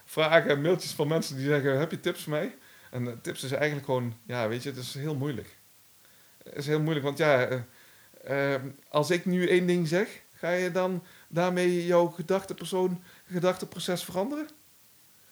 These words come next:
Op basis van één tip? Vijf procent van ons, eh, wat we doen, gaat er vanuit ons bewustzijn, maximaal vijf procent. Vijfennegentig procent is onbewust.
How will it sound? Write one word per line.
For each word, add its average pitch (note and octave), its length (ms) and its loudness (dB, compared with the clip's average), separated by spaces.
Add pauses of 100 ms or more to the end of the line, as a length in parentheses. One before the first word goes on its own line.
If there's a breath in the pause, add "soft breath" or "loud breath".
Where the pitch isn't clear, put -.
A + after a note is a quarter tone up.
(180 soft breath)
Op - 200 -4
basis F#3+ 200 4
van F#3 140 -4
één G#3 180 2
tip? G#3+ 280 0 (640 soft breath)
Vijf G3 400 4
procent F#3 360 0
van E3+ 180 0
ons, E3+ 340 -2 (360 loud breath)
eh, D#3+ 320 2
wat E3 200 2
we E3 60 0
doen, E3 360 2
gaat E3+ 220 4
er E3 60 -10
vanuit E3 260 0
ons D3+ 100 -6
bewustzijn, D3+ 520 2 (240)
maximaal D#3+ 520 2
vijf C3+ 220 6
procent. C3 360 -4 (280 loud breath)
Vijfennegentig F3 520 4
procent D3+ 260 -2
is - 80 -8
onbewust. E3+ 600 0